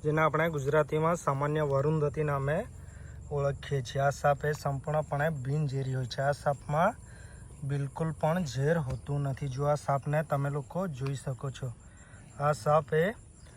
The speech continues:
ગરોળી ખાવા માટે મોટે ભાગે આપણા ઘરોમાં આવી જતો હોય છે અને ઘરોના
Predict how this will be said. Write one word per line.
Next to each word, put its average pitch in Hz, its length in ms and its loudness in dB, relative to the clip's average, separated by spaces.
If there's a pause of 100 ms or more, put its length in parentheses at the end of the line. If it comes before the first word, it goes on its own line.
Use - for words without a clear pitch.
(800)
ગરોળી 156 460 4
ખાવા 151 300 4
માટે 156 280 4
મોટે 151 240 4
ભાગે 143 240 6
આપણા 147 400 8
ઘરોમાં 147 400 4
આવી 139 240 2
જતો 143 240 -2
હોય 139 160 -2
છે 143 40 -2
અને 139 260 0 (880)
ઘરોના 143 440 2